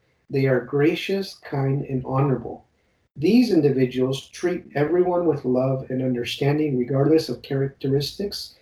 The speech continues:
such as race, gender, religion affiliation, sexual orientation, socioeconomic status, and tribal, clan, or national differences. These are superseded by Christ-like love."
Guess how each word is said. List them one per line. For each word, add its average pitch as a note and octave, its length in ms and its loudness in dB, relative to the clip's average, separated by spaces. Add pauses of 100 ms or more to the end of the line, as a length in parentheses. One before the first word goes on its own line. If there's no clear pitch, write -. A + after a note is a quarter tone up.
(180)
such B2+ 320 -2
as A#2 180 -6
race, C#3+ 460 0
gender, C#3 500 0
religion C3+ 540 0
affiliation, C#3 800 0 (240)
sexual F3 480 0
orientation, C#3+ 760 0 (280)
socioeconomic D#3+ 1200 0
status, C3+ 560 -6
and B2+ 160 -6
tribal, E3 540 0
clan, D3+ 540 -2
or C3+ 120 -2
national C#3 460 -2
differences. C3 680 -6 (760)
These F#3+ 560 2
are C#3 100 2
superseded C#3+ 880 0
by A#2 140 -4
Christ-like B2+ 720 -6
love." G2+ 340 -10